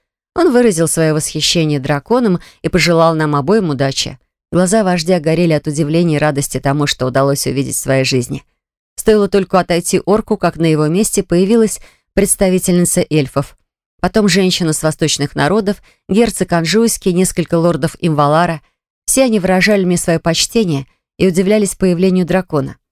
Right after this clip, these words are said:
После чего желали удачи в моём плане и вновь отходили, чтобы с безопасного расстояния последний раз за эту ночь взглянуть на Адахара. «Всё в порядке?» Рихтон совершенно бесшумно оказался рядом, когда я устала от разговоров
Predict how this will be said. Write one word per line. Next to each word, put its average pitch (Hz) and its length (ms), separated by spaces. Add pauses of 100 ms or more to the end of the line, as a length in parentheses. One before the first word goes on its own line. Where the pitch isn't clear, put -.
(360)
После 254 200
чего 214 220
желали 170 500
удачи 190 640
в 170 60
моём 175 300
плане 165 460
и - 160
вновь 160 260
отходили, 151 560 (300)
чтобы 180 380
с 156 80
безопасного 156 680
расстояния 147 760 (260)
последний 214 380
раз 180 180
за 147 80
эту 147 220
ночь 180 340
взглянуть 151 500
на 143 120
Адахара. 135 500 (1040)
«Всё 139 160
в - 80
порядке?» 131 500 (420)
Рихтон 214 340
совершенно 196 500
бесшумно 156 520
оказался 143 500
рядом, 160 340 (380)
когда 170 240
я 196 140
устала 180 380
от 143 100
разговоров 160 640